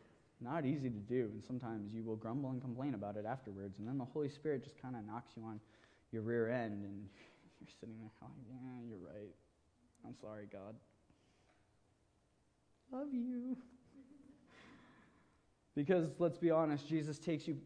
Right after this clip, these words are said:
to places that you don't wanna go. <laughs> Um,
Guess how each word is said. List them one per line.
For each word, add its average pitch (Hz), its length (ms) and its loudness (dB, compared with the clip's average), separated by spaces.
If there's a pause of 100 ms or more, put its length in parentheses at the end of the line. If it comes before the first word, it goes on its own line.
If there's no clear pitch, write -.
to - 80 -10
places 143 400 2
that 131 120 0
you 135 80 -2
don't 135 240 2
wanna 120 160 2
go. 104 280 -2 (920)
<laughs> - 340 0 (840)
Um, 127 440 2